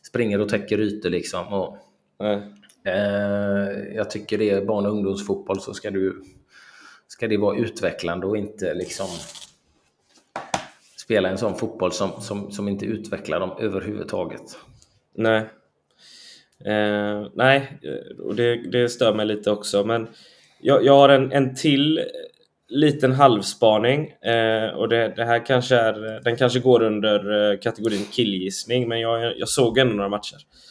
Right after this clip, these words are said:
Speaker 2: Eh, och min analys av, eh, svenska kontra, eh,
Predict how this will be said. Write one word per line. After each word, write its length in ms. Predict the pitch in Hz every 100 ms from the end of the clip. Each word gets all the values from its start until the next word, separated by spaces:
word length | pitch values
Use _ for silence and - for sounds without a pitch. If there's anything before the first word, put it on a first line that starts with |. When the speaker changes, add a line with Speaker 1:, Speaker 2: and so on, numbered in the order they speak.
| - _ _ -
Speaker 2:
Eh, 280 | 110 104 95 - -
och 340 | 113 175 - _ _ _ _ _ _ _ -
min 480 | 131 139 143 151 160
analys 680 | 156 156 147 107 101 - -
av, 460 | 117 110 101 - - 92
eh, 140 | 98
svenska 920 | - - 123 104 - - 101 101 101 -
kontra, 500 | 113 107 - 104 101
eh, 920 | - _ - 69 58 57 50 50